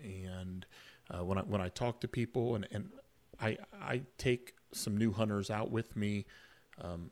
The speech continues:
most people know I hunt by myself pretty much exclusively, but, uh,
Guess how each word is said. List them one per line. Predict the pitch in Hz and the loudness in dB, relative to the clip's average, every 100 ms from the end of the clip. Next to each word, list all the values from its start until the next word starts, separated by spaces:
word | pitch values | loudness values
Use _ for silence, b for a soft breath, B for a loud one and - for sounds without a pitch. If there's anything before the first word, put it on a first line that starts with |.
| - | -4
most | 107 104 | -2 0
people | 120 107 | 0 2
know | 101 107 | 2 2
I | 107 | 0
hunt | 113 107 | 0 0
by | 98 | 0
myself | 95 - 104 98 - - - | 0 -2 0 0 -4 -14 -4
pretty | 104 | -2
much | 98 92 | 0 -2
exclusively, | - - - 107 - 98 104 101 101 - b b b - | -6 -6 0 0 0 -2 2 2 2 -6 b b b 0
but, | 98 - 98 | 0 2 -2
uh, | 90 90 | 0 -2